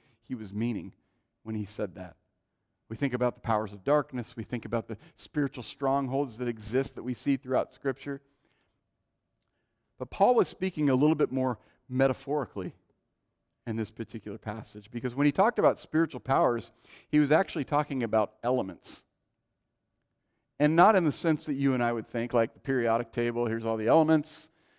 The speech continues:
and, uh, we all figure out, don't mix this one with this one. I don't know what's in Mentos, but when you put it in Diet Coke, you know, yeah, yeah, I don't know. But I'm sure it's on the element table.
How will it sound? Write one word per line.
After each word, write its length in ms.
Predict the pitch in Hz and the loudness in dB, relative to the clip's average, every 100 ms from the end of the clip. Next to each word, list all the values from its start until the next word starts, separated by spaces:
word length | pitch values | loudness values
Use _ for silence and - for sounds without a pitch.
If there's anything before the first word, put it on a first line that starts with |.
| _ _ | _ _
and, 320 | - 107 107 | -2 0 2
uh, 160 | 107 104 | 2 2
we 120 | 107 | 2
all 160 | 113 113 | 0 0
figure 340 | - 120 113 | -2 -4 -2
out, 280 | 113 113 - _ _ _ - | 0 0 -2 _ _ _ -6
don't 160 | 117 | -2
mix 220 | 120 - | -2 -2
this 220 | 135 120 - | -4 -6 -4
one 200 | 120 117 | -6 -6
with 100 | - | -6
this 240 | 127 - | -8 -4
one. 400 | 135 127 127 127 _ _ _ | -2 0 0 -4 _ _ _
I 100 | - | -6
don't 140 | 110 113 | -4 -2
know 80 | |
what's 220 | 113 113 120 | -2 -2 -2
in 120 | 107 | 2
Mentos, 520 | 117 120 127 123 120 | 2 0 -2 -2 -2
but 80 | 101 | -6
when 120 | 104 | -6
you 80 | 104 | -6
put 200 | - 110 | -6 -4
it 80 | 110 | -2
in 120 | 107 | 0
Diet 280 | 110 101 - | 0 0 -2
Coke, 260 | 127 135 _ | -6 -6 _
you 100 | 117 | -10
know, 100 | 107 - - - 135 - - | -10 -12 -20 -20 -20 -20 -18
yeah, 120 | - - | -18 -10
yeah, 180 | - 80 | -8 -6
I 40 | |
don't 100 | 120 | -8
know. 200 | 87 85 - _ _ _ _ _ _ _ _ _ _ - | -10 -12 -16 _ _ _ _ _ _ _ _ _ _ -2
But 120 | 131 | 0
I'm 80 | 123 | 0
sure 160 | - 120 | -4 -8
it's 140 | - | -6
on 100 | 101 | -6
the 100 | 92 | -4
element 260 | 87 85 - | -6 -8 -10
table. 320 | 90 107 117 | -12 -12 -16